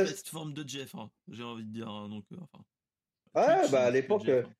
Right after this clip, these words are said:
Speaker 1: d'ailleurs, norm-, mais normalement, Twitch aurait dû s'appeler Prime Gaming, hein, euh, à ce-, aussi, hein. Ils ont conservé
Speaker 2: Ah
Speaker 1: le
Speaker 2: bon ?
Speaker 1: nom de Twitch. Et à l'origine, c'est Justin T V. D'où le kappa vient.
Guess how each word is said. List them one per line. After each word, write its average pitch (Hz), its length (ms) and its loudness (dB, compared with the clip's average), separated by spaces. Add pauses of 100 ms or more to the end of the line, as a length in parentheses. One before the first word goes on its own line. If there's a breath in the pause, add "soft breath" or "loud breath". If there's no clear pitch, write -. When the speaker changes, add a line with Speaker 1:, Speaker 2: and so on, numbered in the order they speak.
(120)
Speaker 1:
d'ailleurs, 202 280 6
norm-, 170 280 0
mais 143 160 4
normalement, 147 380 4
Twitch 233 340 0
aurait 135 180 4
dû 147 80 -2
s'appeler - 360 2
Prime 139 400 0
Gaming, 165 460 4
hein, 147 180 6
euh, 127 380 8
à 120 80 4
ce-, 127 260 2
aussi, 156 360 2
hein. 165 100 -2 (180)
Ils 135 100 -6
ont 135 80 2
conservé 185 460 2
Speaker 2:
Ah - 40 6
Speaker 1:
le 165 80 6
Speaker 2:
bon ? 151 100 4
Speaker 1:
nom 147 60 6
de 139 100 4
Twitch. 254 320 0 (640)
Et 139 60 2
à 139 40 4
l'origine, 143 460 2
c'est 143 200 -2
Justin 156 360 0
T 208 200 2
V. 170 300 0 (320)
D'où 185 280 2
le 196 140 6
kappa 202 680 0
vient. 160 360 -4